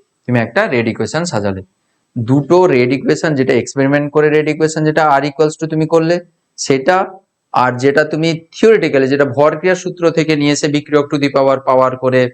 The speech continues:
সামনে সহগকে পাওয়ার করে যে রেড ইকুয়েশন নিয়েছো, এই দুটো রেড ইকুয়েশন কি সমান হবে নাকি সমান হবে না, নাকি সমান হতে পারে নাও হতে পারে, এইটা হচ্ছে প্রশ্ন। খুবই ইম্পর্টেন্ট কনসেপ্ট শিখিয়ে দিচ্ছি যে কখনোই এই মিস্টেকটা যেন না হয়।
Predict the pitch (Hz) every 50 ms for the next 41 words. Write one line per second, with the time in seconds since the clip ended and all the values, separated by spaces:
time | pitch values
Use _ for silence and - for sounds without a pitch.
0 | _ _ _ - 131 127 127 123 - 127 123 123 120 127 123 123 131 120 - 120
1 | 117 117 117 117 - 123 120 117 123 123 117 117 113 117 113 117 113 113 - 117
2 | 110 107 104 107 127 127 127 _ _ _ _ _ _ _ _ - 147 165 165 135
3 | 127 120 117 123 147 147 139 139 131 139 131 - 147 147 147 - 151 147 151 147
4 | - 165 - - - 101 98 101 107 113 117 117 - 185 202 233 214 123 - -
5 | - _ _ _ _ _ _ - 107 107 107 - 180 175 - 113 104 110 120 127
6 | 131 131 131 170 185 220 226 156 110 110 113 113 120 117 - 117 113 110 107 104
7 | 101 123 120 135 175 214 170 123 107 98 98 101 101 104 101 98 101 - _ _
8 | 117 113 - 127 123 123 123 175 - 120 107 - - 104 98 - _ _ _ _
9 | _ _ _ _ _ _ _ _ _ _ _ _ _ _ _ _ _ _ _ _
10 | _ _ _ - 165 180 226 240 220 208 202 - 196 - - 185 180 180 185 180
11 | 170 160 - 180 160 160 - 156 160 160 151 156 151 151 - 143 151 143 156 151
12 | - _ - 135 131 - - 202 202 240 254 240 208 180 185 185 170 156 156 151
13 | - - 160 151 - 151 139 139 131 135 131 131 127 123 123 139 165